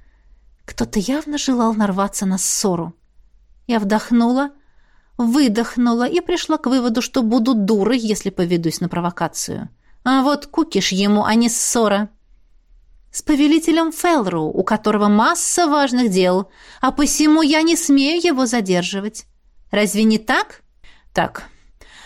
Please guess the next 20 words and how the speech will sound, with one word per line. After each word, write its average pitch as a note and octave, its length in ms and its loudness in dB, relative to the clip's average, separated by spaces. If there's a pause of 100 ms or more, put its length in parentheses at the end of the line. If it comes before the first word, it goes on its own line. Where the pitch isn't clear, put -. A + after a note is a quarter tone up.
(1000)
«Да, A#3 240 4
на A#3 100 2
что - 160 -2
такого F3 460 -2
ты E3 120 -2
сказала, D3 500 -2
Арнель?» F3+ 640 -4 (480)
Ах, - 440 -8
вот A#3+ 640 0
оно, E3 180 -8
что - 220 -12
покоя F#3 480 -8
не F#3+ 120 -6
дает. F3+ 460 -8
Любовница. B3+ 1160 2 (680)
У C4+ 140 2
нее E4+ 320 4
бы D4+ 160 4
и E4 60 4
спрашивал... F3+ 1000 0